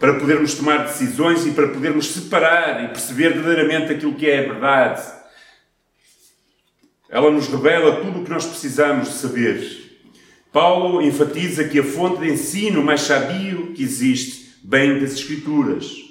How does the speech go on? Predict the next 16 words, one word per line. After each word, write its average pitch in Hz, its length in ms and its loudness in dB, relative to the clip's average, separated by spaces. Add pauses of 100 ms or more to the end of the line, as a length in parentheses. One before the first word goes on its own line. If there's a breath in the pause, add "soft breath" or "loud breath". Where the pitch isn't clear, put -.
(480 soft breath)
Portanto, 151 460 0
este 151 240 0
é 151 360 4
um 139 320 0
uso 190 400 -4
primordial 147 800 2
das 123 100 -6
Escrituras 107 840 -6 (300 loud breath)
e 113 80 -2
fundamental 110 840 2
para 95 140 -4
o 104 40 -6
nosso 101 240 -4
crescimento 90 480 -6
como 87 160 -12
cristãos. - 800 -10